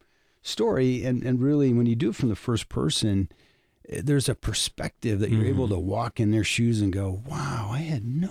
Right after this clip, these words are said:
Speaker 1: idea
Speaker 2: Yeah.
Speaker 1: that's what it might have been like." And so it's, uh, it's a lot of fun. And then you add beautiful music in a beautiful space.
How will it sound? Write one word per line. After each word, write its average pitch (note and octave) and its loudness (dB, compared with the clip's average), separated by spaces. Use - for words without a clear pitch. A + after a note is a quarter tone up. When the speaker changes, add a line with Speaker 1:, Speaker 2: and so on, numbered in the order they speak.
Speaker 1:
idea F3+ -2
Speaker 2:
Yeah. C3 2
Speaker 1:
that's A#2+ -2
what C3+ -4
it - -10
might - -18
have A#2+ -10
been B2+ -4
like." - -10
And G2 0
so A2+ 0
it's, A2 -2
uh, G#2 0
it's - -4
a A2+ -2
lot A2+ 0
of A2 -4
fun. E3 0
And A2+ 4
then G#2+ 2
you A2 -2
add A#2+ 0
beautiful B2+ 0
music C3 2
in G2 -2
a E2+ -2
beautiful A2+ -2
space. - -2